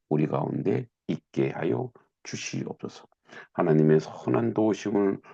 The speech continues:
구하고 바랍니다. 우리의 다음 세대들도 축복하여 주시고 우리 중고청년 학생들을 위해도 아버지 복 내려 주시옵소서. 아버지 하나님, 하나님의 은혜가 오늘도 저희들 가운데 가득 넘치고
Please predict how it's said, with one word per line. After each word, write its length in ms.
구하고 520
바랍니다. 680
우리의 260
다음 300
세대들도 600
축복하여 540
주시고 440
우리 240
중고청년 720
학생들을 600
위해도 340
아버지 460
복 300
내려 360
주시옵소서. 920
아버지 400
하나님, 460
하나님의 580
은혜가 340
오늘도 500
저희들 340
가운데 300
가득 280
넘치고 600